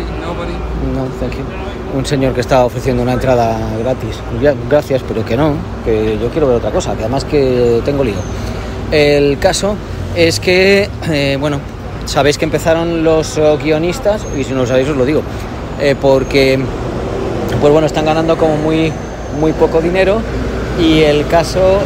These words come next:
es que, hola el camión, venga a hacer ruido. Eh, encima, su labor quieren que si viene la inteligencia artificial y hace algo, pues que no les paguen nada.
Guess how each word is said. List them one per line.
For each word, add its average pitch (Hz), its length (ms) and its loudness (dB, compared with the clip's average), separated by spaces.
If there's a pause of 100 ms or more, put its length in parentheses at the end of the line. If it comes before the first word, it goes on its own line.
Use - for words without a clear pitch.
(120)
es 170 240 4
que, 190 380 4 (300)
hola 165 220 4
el 143 60 0
camión, 143 340 0 (340)
venga 160 200 0
a - 20 2
hacer 147 200 -2
ruido. 135 320 2 (500)
Eh, 143 140 4
encima, 180 600 2 (240)
su 156 120 -2
labor 156 340 2
quieren 170 380 -2
que 139 760 0
si 135 280 -6
viene 143 200 -4
la 151 80 -2
inteligencia 151 380 -4
artificial 151 420 -4
y 139 40 0
hace 139 180 -2
algo, 160 220 0
pues 160 160 -6
que 135 100 -8
no 127 120 -4
les 123 100 -4
paguen 113 440 -8
nada. 147 240 -6